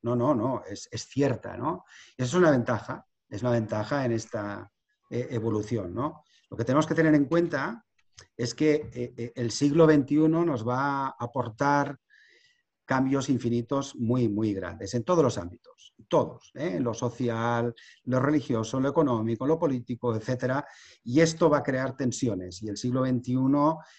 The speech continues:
el resto de nuestras vidas lo vamos a vivir en conflicto. Esto con toda seguridad. Entonces, esta es otra de las características de, que, que tiene el cip, es que nosotros preparamos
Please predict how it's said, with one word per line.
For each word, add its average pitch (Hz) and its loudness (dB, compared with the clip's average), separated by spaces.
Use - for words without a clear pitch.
el 120 -2
resto 170 2
de 120 4
nuestras 113 -2
vidas 135 -2
lo 120 -2
vamos 113 -2
a 107 -4
vivir 101 -4
en 123 -2
conflicto. 92 -10
Esto 135 -4
con 123 0
toda 123 2
seguridad. 90 -12
Entonces, 165 2
esta 143 0
es 160 2
otra 165 2
de 139 2
las 117 -2
características 127 -2
de, 104 -4
que, 110 -10
que 113 -10
tiene 123 0
el 117 -4
cip, 175 -4
es - -8
que 139 -4
nosotros 135 -8
preparamos 139 0